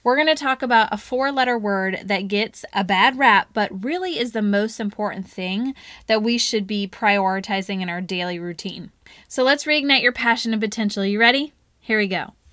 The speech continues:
A quick reminder, this show goes to every other week, the end of July, due to our second daughter's arrival, but you'll still hear from me every week, whether it's a blog post or a podcast episode. So just make sure you subscribe,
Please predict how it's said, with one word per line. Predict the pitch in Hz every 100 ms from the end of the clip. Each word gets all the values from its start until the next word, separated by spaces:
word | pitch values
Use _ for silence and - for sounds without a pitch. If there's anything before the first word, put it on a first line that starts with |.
| -
A | 240
quick | 233 302 294
reminder, | 277 240 226 208
this | 202 240 349
show | - 277 262
goes | 233 226 226
to | - 226 208
every | 208 220 196
other | 220 220
week, | 208 202 185
the | 202 196
end | 196 208
of | 202
July, | 196 202 190 170 226 294 -
due | - 220
to | 208 226 208 196
our | 180
second | 208 - 202 190 254 -
daughter's | 220 202 220 254 262
arrival, | 202 240 196 202 196 247 320 -
but | 226 214 - - _
you'll | 220 285
still | 277 - 277
hear | 285 269
from | 247 254 233
me | 220
every | - 202 220 226 226 226 -
week, | 214 233 208 -
whether | 202 196 190
it's | 190 - -
a |
blog | 185 208 202
post | 202 214 208 -
or | 190
a |
podcast | 185 190 190 202 190
episode. | 196 185 180 196 185 180
So | 196 185 - - -
just | 240 240
make | 247 269
sure | 294
you | 269 262
subscribe, | - 262 - - 220 220 226